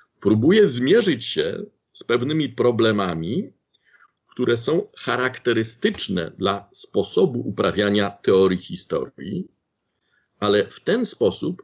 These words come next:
aby to było również atrakcyjne z perspektywy historyka, który zmierza się, zmierza się z pewnymi problemami poznawczymi. Sam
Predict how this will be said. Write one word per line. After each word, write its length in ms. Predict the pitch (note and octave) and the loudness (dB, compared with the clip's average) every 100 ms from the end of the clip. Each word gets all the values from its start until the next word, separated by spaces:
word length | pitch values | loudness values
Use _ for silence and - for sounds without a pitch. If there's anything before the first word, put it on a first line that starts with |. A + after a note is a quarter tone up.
| - | -6
aby 360 | A2 A2 G2 _ _ _ | 0 2 0 _ _ _
to 100 | G2+ | -2
było 380 | E2+ D3 E3+ - | 0 2 2 0
również 420 | A#2 A#2+ A#2+ A2+ - | -2 0 -2 -4 -12
atrakcyjne 1160 | A2+ - G2 - - D#3+ D#3+ F3+ F#3+ A#3 - _ | -8 -4 -4 -6 0 2 2 2 0 -2 -8 _
z 160 | - - | -20 -4
perspektywy 960 | C3 A2+ - G2+ - - C#3+ C#3+ D#3 - _ _ _ _ _ _ - _ _ _ - - _ _ - _ _ | -2 -2 -4 -6 -6 -6 -2 -2 -4 -8 _ _ _ _ _ _ -20 _ _ _ -20 -20 _ _ -20 _ _
historyka, 680 | - C3 - B2 C3+ - D3+ | -6 -6 0 0 0 -2 -4
który 640 | D3 - C3 B2+ C3 - _ _ _ - | -4 -8 0 2 2 -2 _ _ _ -10
zmierza 640 | G#2 G2+ C3 G3+ E3 G#2 | -4 2 4 4 4 0
się, 300 | - - - - _ | -2 -6 -6 -12 _
zmierza 580 | G2+ A#2 E3 D#3+ - - - _ _ _ - | -6 0 2 2 -2 -8 -20 _ _ _ -8
się 140 | - - | -8 -6
z 100 | - | -10
pewnymi 440 | - C#3 E3 D#3+ | 0 0 2 -2
problemami 800 | A#2+ B2 B2 A#2+ C3 A#2+ G#2+ A2+ A#2 _ _ _ | -2 -2 2 2 2 0 0 -2 -8 _ _ _
poznawczymi. 880 | C#3 C3 A#2+ A2 - C#3+ G#2 D#2+ - | 2 4 2 -2 -4 -2 -2 -2 -10
Sam 480 | _ - E3 G#2 - | _ -6 -2 -2 -6